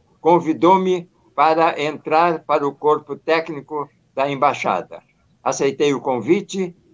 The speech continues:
e, a partir de primeiro de julho de mil novecentos e sessenta e um, eu me tornei membro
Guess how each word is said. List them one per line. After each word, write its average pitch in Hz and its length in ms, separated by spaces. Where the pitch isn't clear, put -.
e, 127 80
a 139 80
partir 147 560
de 127 460
primeiro 151 460
de 131 200
julho 135 380
de 123 200
mil 135 160
novecentos 127 460
e - 20
sessenta 113 440
e 127 140
um, 175 240
eu 151 140
me 156 100
tornei 147 460
membro 160 580